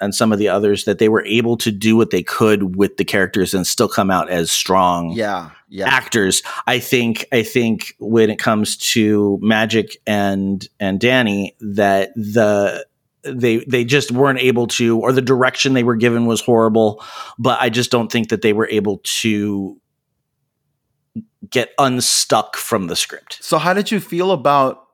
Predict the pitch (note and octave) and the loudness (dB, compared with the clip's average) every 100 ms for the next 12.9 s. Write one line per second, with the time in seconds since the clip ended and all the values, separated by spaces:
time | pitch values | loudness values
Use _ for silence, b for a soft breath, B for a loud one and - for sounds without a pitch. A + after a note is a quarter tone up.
0 | _ _ _ _ _ _ _ _ _ _ | _ _ _ _ _ _ _ _ _ _
1 | - C3 C3+ - G#2 A2+ C#3 C3+ - D3+ | -4 0 0 -2 -12 0 2 4 2 2
2 | D#3+ D3 - C3 D3 D3 A#2+ A2 A2 A2 | 2 0 0 0 2 2 2 2 2 2
3 | A2 B2+ A2 B2 A2 A2 A2+ - A#2 G#2 | 0 -2 0 2 4 2 2 0 0 0
4 | - - A#2+ B2 G#2+ G2+ G2 b b b | -4 -2 2 4 4 2 -4 b b b
5 | b _ _ A2+ A2 G2+ G2 - G#2+ - | b _ _ 2 4 4 2 0 -2 -2
6 | G#2+ - - B2 B2+ A2 G2+ G2+ - G#2 | -2 -2 2 4 6 4 2 -2 -4 -6
7 | - - A2 G#2 G2+ G2 - E2+ G#2+ G#2 | -4 -2 0 2 2 0 -4 -2 0 2
8 | A2 A2 G#2+ - F#2+ F#2 F#2 F#2 - - | 2 2 0 -2 -2 0 -2 -4 -6 -16
9 | _ F#2+ F#2 A2+ A2+ F2 E2 E2 G2+ _ | _ -6 0 2 2 -2 -4 -6 -10 _
10 | _ _ _ _ _ _ - A#2 G#2 F#2 | _ _ _ _ _ _ -2 0 2 0
11 | F#2 F2+ - G#2+ G#2+ - A2+ G#2 G2+ G2 | -2 -4 -2 0 2 2 2 2 2 2
12 | F#2 - G2 A2 A#2 A#2 A2+ - | 0 -2 0 2 4 4 2 0